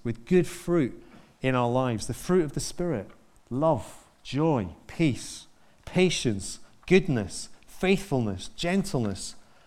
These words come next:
self-control. And these are all aspects of holiness, irresistible holiness.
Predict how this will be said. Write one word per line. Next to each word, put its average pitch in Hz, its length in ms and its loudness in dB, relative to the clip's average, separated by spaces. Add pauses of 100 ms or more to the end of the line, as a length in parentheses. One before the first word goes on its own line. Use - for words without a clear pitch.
(100)
self-control. 165 1040 2 (1400)
And 175 120 4
these 262 240 8
are 220 80 6
all 208 200 8
aspects 156 480 2
of 147 80 2
holiness, 233 840 -2 (640)
irresistible 180 840 2
holiness. 147 720 -2